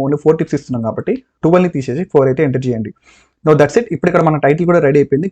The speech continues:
కావాలంటే మీరు డిస్క్రిప్షన్ ఇవ్వాలనుకుంటే ఇక్కడ tell everyone గురించి డిస్క్రిప్షన్ ఇవ్వచ్చు, లేదనుకుంటే మీ ఇష్టము. But ఇక్కడ హ్యాష్ ట్యాగ్స్ అయితే ఇవ్వాలి. హ్యాష్ ట్యాగ్స్ ఇవ్వడానికి సింపుల్గా మీరు ఏం చేస్తారంటే హ్యాష్ ట్యాగ్స్, ఆ, వెయిట్ లాస్,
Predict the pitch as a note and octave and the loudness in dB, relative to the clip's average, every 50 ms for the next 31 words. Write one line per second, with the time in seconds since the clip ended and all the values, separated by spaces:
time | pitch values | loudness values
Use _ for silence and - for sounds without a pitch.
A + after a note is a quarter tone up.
0 | - B2+ B2+ C#3 D3+ D#3 D3+ D3 D#3 D3 D3 C#3+ C#3+ D3 C#3+ - _ _ _ _ | 0 0 2 2 2 0 0 -2 -2 -2 0 0 -2 -2 -4 -6 _ _ _ _
1 | _ _ D3 D#3+ - - - G3+ - - G3 E3+ D#3 D#3 D#3 D#3+ D3+ D3 C#3+ D3 | _ _ -4 -4 -2 0 -2 -2 0 0 0 0 2 2 2 2 2 0 0 -2
2 | C#3+ D3+ E3 D#3+ D#3 - - - - C3 C3+ C3 B2 A#2+ - - - D3 D#3 D#3+ | 0 2 2 2 2 0 -2 -4 -2 0 2 2 2 0 -2 0 2 2 4 2
3 | D#3+ - C#3+ C#3 C#3 C#3+ C#3 C#3+ C#3 C#3 C3+ C#3 C3+ C3 - C3 B2 B2 - - | 2 2 2 2 2 2 2 2 0 0 0 0 -2 -2 -4 -6 -8 -8 -8 -10
4 | D3 - - D#3 C3+ B2+ B2+ C3 B2+ - - B3 - - - - _ - C#3+ D3+ | -12 -8 -6 -4 -2 -2 -2 -4 -2 -2 -2 -2 -2 -4 -14 -18 _ 0 2 4
5 | D#3+ E3 D#3 D3 C#3 D3 D3 F3 E3 D3 C3 B2+ B2+ B2+ - - C3+ F3 F#3+ E3 | 4 4 4 2 0 -2 -2 -2 -2 -2 0 0 -2 -2 -2 -4 -2 -2 0 0
6 | D3 D3 - - - - - C#3+ E3+ - - G3+ G#3 - E3+ D#3+ D3+ C3+ C3+ C3 | 0 0 0 -2 -2 0 -2 -4 -4 -2 -4 -4 -2 -2 -4 -2 -2 -2 0 0
7 | E3+ G#3+ - C3+ C3+ - - E3+ - E3+ D#3 D3+ D3+ D3 D3+ D#3+ D3+ - C#3 C3 | 0 -2 -2 -4 -6 -4 -4 -6 -2 -2 -2 0 0 -2 -4 -4 -4 -4 -4 -4
8 | C3 D3 D3+ D3 C#3+ C3+ C3+ C3 C3 C#3 C3 - C#3 C3+ B2 B2+ A2 - - - | -2 -2 -2 0 0 0 0 0 0 -2 -2 -4 -4 -6 -4 -6 -6 -8 -10 -14
9 | - - _ _ - - - D#3+ E3 - - E3+ D#3+ D3+ - - - D3+ C#3+ C#3+ | -20 -20 _ _ -8 -2 0 0 0 0 0 0 0 0 0 0 2 2 2 2
10 | - - _ _ _ _ _ - C3+ C3 B2+ B2+ C#3 C#3+ D3 C#3+ C#3+ C#3+ C#3+ C#3+ | 0 -6 _ _ _ _ _ 2 4 4 4 6 4 4 4 4 4 2 2 2
11 | C#3 - | 2 0